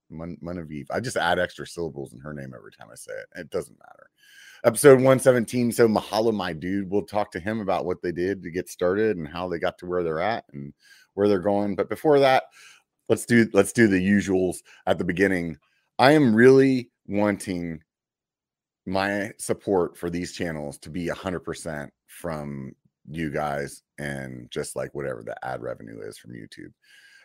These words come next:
So if you guys could swing by Patreon and help me out there, that would be rad. 'Cause I, every time I talk to a company and I'm, like, thinking about pulling the trigger on getting a sponsorship, I just don't, I just don't wanna do it.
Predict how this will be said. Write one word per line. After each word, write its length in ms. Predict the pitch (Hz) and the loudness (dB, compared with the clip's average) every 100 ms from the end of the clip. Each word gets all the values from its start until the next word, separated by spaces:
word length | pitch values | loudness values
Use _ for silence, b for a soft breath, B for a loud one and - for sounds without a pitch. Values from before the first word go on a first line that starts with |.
| - | 4
So 100 | 110 | 6
if 140 | 104 | 6
you 80 | 120 | 6
guys 200 | 135 139 | 6 6
could 160 | 113 | 0
swing 260 | - 120 120 | 0 2 4
by 140 | 110 | 4
Patreon 640 | 104 110 104 117 110 110 110 b b | 2 0 -2 -2 -2 -4 -6 b b
and 100 | 85 | -4
help 200 | 101 98 | 2 2
me 140 | 101 87 | 2 0
out 240 | 95 95 | 0 0
there, 260 | 113 123 127 _ | 0 0 -4 _
that 80 | 127 | 4
would 100 | 135 | 6
be 100 | 139 | 6
rad. 260 | 135 107 - b b b - | 4 4 0 b b b 0
'Cause 200 | 123 113 - | 0 2 4
I, 100 | 120 113 107 - | 4 4 -4 -6
every 220 | 139 170 | -4 -4
time 260 | 156 156 135 | -4 -4 -4
I 60 | |
talk 260 | 127 131 127 | 0 0 2
to 100 | 113 | -2
a 60 | |
company 560 | - 107 98 98 95 95 | 0 -2 -2 -4 -4 -6
and 100 | 85 | -8
I'm, 80 | 76 | -10
like, 140 | 71 _ | -14 _
thinking 280 | 139 151 147 | -8 -4 -2
about 340 | 135 127 123 - | 0 0 -2 -4
pulling 180 | 123 | -4
the 80 | 117 | -4
trigger 500 | 95 110 101 101 101 | -4 -2 -2 -2 -4
on 200 | 85 80 | -4 -6
getting 300 | 78 110 87 | -4 -4 -4
a 40 | 104 | -6
sponsorship, 760 | - 90 85 85 - 85 80 _ b b b b b b | -6 -6 -6 -10 -6 -4 -4 _ b b b b b b
I 80 | 120 | -2
just 240 | 160 185 - | -2 -2 -2
don't, 200 | 190 - | -4 -4
I 100 | 90 | -6
just 180 | 98 - | -6 -2
don't 140 | 127 | -4
wanna 140 | 127 120 | -2 -2
do 120 | 147 | -4
it. 120 | - | -4